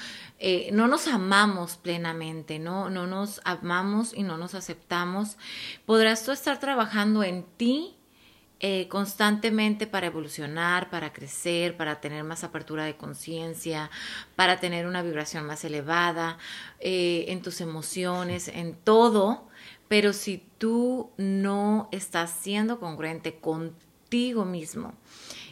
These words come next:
y siendo aún permisivo y permitiendo que eso continúe en tu vida, eso,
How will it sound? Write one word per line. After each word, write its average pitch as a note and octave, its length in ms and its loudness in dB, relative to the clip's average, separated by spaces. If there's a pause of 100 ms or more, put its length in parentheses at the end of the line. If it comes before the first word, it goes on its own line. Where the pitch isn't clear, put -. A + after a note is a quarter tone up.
y G3 120 -2
siendo G#3 340 4
aún G3 220 2
permisivo F3+ 720 -4 (580)
y G#3 80 -4
permitiendo G3 680 0
que - 340 -6
eso G#3+ 500 0 (220)
continúe F3+ 800 -4 (280)
en E3+ 220 -6
tu E3+ 220 -6
vida, G#3 480 -2 (100)
eso, G#3 540 -4